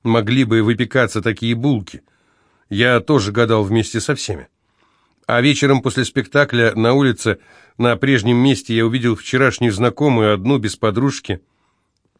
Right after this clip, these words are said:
ту с весёлыми бровями и грудным смехом. Мы сразу вышли из толпы в тёмные маленькие улицы. «Как вас зовут?» — спросил я. «Гайдерль. Вы австрийка?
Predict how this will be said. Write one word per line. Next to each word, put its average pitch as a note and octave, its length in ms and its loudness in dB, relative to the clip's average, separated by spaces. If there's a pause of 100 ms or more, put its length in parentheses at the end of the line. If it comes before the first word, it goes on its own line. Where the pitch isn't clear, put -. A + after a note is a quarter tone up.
(280)
ту G3 160 2
с - 80 -8
весёлыми B2 440 0
бровями A#2+ 460 0
и A2 60 0
грудным B2 340 0
смехом. G#2+ 480 -2 (1300)
Мы C3 320 2
сразу A#2 340 0
вышли A#2 280 0
из G#2 120 -2
толпы A#2+ 440 -2 (360)
в - 120 -20
тёмные A#2+ 320 2
маленькие A2+ 480 0
улицы. G2 400 -4 (1080)
«Как D#3 220 -2
вас F3+ 140 2
зовут?» — E3+ 340 0
спросил G#2 380 -2
я. F#2 260 -2 (1080)
«Гайдерль. G#2+ 720 -2 (500)
Вы A2 160 2
австрийка? C#3 640 -4